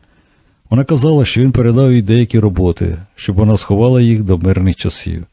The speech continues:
Як на лихо, його було страчено учасниками руху опору в один з останніх днів війни. За іронією долі, в числі цих учасників було чимало тих, кого він пригощав шампанським, коли справи німці йшли краще. Насправді, я не дуже вірив бабусиним повідкам.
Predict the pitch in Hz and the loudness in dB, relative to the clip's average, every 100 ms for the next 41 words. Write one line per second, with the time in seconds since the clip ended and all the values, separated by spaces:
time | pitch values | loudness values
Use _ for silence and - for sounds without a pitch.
0 | _ _ _ _ _ _ 123 123 147 180 | _ _ _ _ _ _ -2 0 2 2
1 | 190 - 117 113 104 107 87 - 110 135 | 0 2 2 4 2 2 -2 -4 -2 -2
2 | - 123 120 113 120 107 117 104 107 107 | 0 2 2 0 0 0 0 0 2 2
3 | 104 - 104 101 101 92 95 101 _ 87 | 2 0 2 2 0 -2 -2 -6 _ -2
4 | 123 117 90 - 107 107 101 90 87 90 | 2 0 -2 -2 0 2 0 -2 -2 0
5 | 87 82 80 80 - _ _ _ _ _ | 0 -2 -4 -8 -12 _ _ _ _ _
6 | _ _ 98 139 180 190 170 139 180 165 | _ _ -2 2 4 4 4 4 2 2
7 | 107 87 - 104 165 135 - 127 117 156 | 2 0 -4 -2 0 0 -2 -2 -2 2
8 | 160 - 127 117 110 120 - 117 113 104 | 0 0 -2 0 2 0 2 2 4 2
9 | 139 151 - 135 120 120 113 - 104 101 | 2 0 2 2 2 2 0 0 0 0
10 | - - 107 101 - 92 82 92 92 - | -2 0 0 0 -2 -4 0 0 0 -2
11 | 92 85 - - 95 87 - 113 131 120 | -8 -8 -10 -2 0 0 -2 0 2 4
12 | 120 101 107 87 98 98 - 87 85 - | 2 0 -4 -4 -4 -4 -2 -2 -2 -6
13 | 92 - _ _ _ _ _ _ _ - | -10 -16 _ _ _ _ _ _ _ -4
14 | 120 - 190 170 165 160 160 190 151 139 | -2 0 2 2 4 2 4 2 4 2
15 | 131 123 113 104 110 101 110 95 110 98 | 2 2 0 0 2 2 2 2 0 0
16 | 95 - 101 | -2 -4 -6